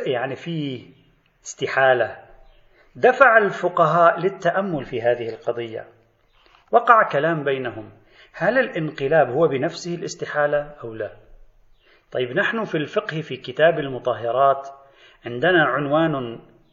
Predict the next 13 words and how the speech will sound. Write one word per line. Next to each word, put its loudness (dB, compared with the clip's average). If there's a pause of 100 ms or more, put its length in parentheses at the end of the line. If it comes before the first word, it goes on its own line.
من -6
عناوين 0
المطهرات، 2 (320)
مثلًا -2
الماء 0
من -2
المطهرات، -6
الشمس -4
من -6
المطهرات، -10
الأرض -2
من -6
المطهرات، -8